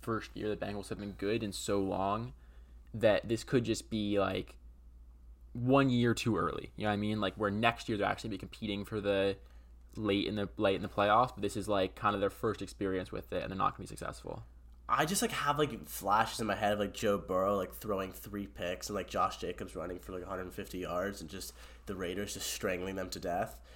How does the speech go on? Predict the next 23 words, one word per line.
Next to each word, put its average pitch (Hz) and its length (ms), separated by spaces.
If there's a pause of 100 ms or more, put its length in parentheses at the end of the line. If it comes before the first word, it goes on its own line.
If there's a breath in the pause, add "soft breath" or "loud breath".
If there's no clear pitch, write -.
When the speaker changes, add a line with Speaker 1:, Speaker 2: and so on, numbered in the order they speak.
(140 loud breath)
Speaker 2:
And 123 120
I 120 100
don't 127 120
know. 90 300 (360)
Give 151 140
me 151 100
that 127 260
plus 123 260
the 120 60
five 110 300
and 113 80
a 110 40
half 104 240
points. 113 680 (500 soft breath)
Yeah, 110 220
I 113 140
think 160 160
the 143 80
Raiders 113 280
win 110 80
this 95 120
game, 90 180
actually. 90 380